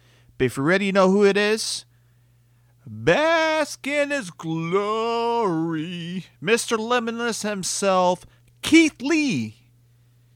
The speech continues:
came down the ramp to face off against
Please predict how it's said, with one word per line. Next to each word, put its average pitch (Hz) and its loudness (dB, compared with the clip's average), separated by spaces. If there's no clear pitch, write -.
came 214 4
down 196 6
the 175 2
ramp 165 2
to 131 -4
face 170 0
off 170 2
against 143 -6